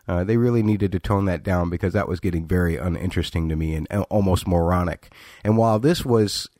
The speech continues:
humorous and e-, maybe even a, a little moronic in its own way, um, it, it still worked it better for me. And you still have Rollo. I mean,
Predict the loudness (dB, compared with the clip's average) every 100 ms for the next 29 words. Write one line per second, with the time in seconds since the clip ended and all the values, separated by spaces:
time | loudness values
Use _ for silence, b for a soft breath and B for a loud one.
0 | _ -16 -4 0 2 2 2 -2 -4 -2
1 | -2 -2 -2 0 2 0 0 0 2 0
2 | 0 -2 -2 -2 -2 -2 0 2 2 0
3 | -2 -4 -4 -4 -2 0 -2 -6 _ _
4 | -4 -2 -2 -4 -8 b b b b b
5 | b -6 0 2 2 0 -2 -10 _ -8
6 | -4 -2 -2 2 0 0 0 0 2 0
7 | 0 -6 -6 -2 0 0 -2 -6 -4 -4
8 | -2 0 0 0 2 0 2 2 4 4
9 | 2 0 -2 -2 -2 -4